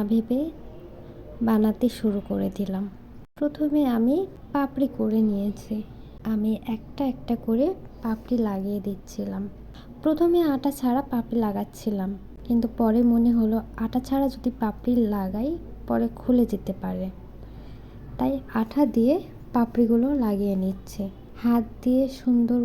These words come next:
করে পাপড়ির মতন ডিজাইন করে নিচ্ছি, যাতে দেখতে একটু সুন্দর হয়। জানি না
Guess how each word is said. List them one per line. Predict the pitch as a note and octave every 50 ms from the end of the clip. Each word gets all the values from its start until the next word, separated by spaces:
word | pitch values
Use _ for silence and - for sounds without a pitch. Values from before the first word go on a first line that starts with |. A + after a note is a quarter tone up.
| A#3
করে | - A3+ A3+ A3+ C4+ E4+ - - - - - - - - - - - -
পাপড়ির | - A3 A3 A3+ - - A#3+ A3 A#3+
মতন | A3 G#3 G#3 - - A#3 B3+ D4 D#4+ - - - - - - - - G#3+ G3+
ডিজাইন | A#3 A3+ A3 A3+ - A3 G#3+ A3 A#3 B3
করে | A#3+ - A3 A3 A#3+ B3
নিচ্ছি, | A#3 G3+ F#3+ F#3+ - - - - - G3 F#3+ - - - - - - -
যাতে | - A3+ - C4 C4
দেখতে | B3+ - A#3 A3+ - - - -
একটু | A#3+ - - - B3+ B3+
সুন্দর | C4 - A3+ G#3+ G3+ G3 F#3+ F#3+ G3 G3+ F#3+
হয়। | F#3+ F#3 F3+ F#3+ G3 - - - - - - - - - -
জানি | A#3+ A3+ A3 A3 A#3+ B3
না | A#3+ G#3